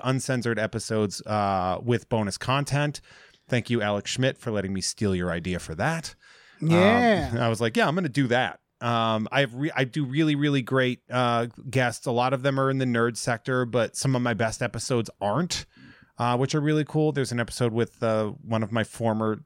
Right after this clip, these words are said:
Speaker 1: students when I was an eighth grade teacher who now is a tight end for the Dallas Cowboys. <laughs> And it's just a fascinating
Speaker 2: Huh.
Speaker 1: interview. Like,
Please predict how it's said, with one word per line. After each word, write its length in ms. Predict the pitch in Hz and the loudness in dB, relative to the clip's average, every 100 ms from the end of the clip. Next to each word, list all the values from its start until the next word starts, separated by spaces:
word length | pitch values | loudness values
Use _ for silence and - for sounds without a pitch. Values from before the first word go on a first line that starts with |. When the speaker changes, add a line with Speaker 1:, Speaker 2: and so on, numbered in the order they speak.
| _ | _
Speaker 1:
students 520 | - - 117 123 135 | -4 0 0 0 -2
when 120 | 127 113 | -2 0
I 80 | |
was 100 | 110 | 2
an 80 | 110 | 2
eighth 160 | 110 - | 0 0
grade 220 | 123 104 | -2 -2
teacher 340 | 120 110 131 | -2 -2 -2
who 140 | 110 117 | 0 0
now 280 | 104 104 117 | 0 0 -2
is 120 | 120 | -2
a 80 | 113 | -6
tight 320 | - 110 98 | -4 -4 -2
end 160 | 104 | -6
for 100 | - | -6
the 80 | 104 | -4
Dallas 320 | 95 85 90 | -2 -4 -4
Cowboys. 600 | - 98 98 123 127 - - | -4 -2 0 0 0 -2 -8
<laughs> 40 | _ _ _ - - - - - | _ _ _ -18 -16 -14 -12 -2
And 160 | 127 | 0
it's 180 | 135 - | 0 -2
just 240 | - 127 | -4 -2
a 100 | 127 | -2
fascinating 840 | 107 - - 117 349 240 110 107 107 | -4 -12 -6 4 6 6 4 0 0
Speaker 2:
Huh. 60 | |
Speaker 1:
interview. 420 | 104 101 95 98 110 | 0 0 -2 -6 -6
Like, 380 | 107 104 98 | 0 0 -2